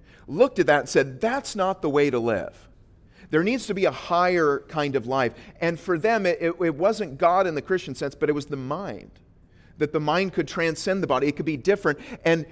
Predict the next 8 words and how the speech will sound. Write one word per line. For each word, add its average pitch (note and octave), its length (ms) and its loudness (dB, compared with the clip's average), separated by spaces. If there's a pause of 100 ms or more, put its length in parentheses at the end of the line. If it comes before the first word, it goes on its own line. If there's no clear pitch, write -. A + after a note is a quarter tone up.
you E3 140 0
could F#3 160 0
have D#3 340 2
values E3 1000 0 (280)
and E3 160 0
beliefs, E3 560 0 (140)
transcendent A3 920 -2
ideas D#3 920 0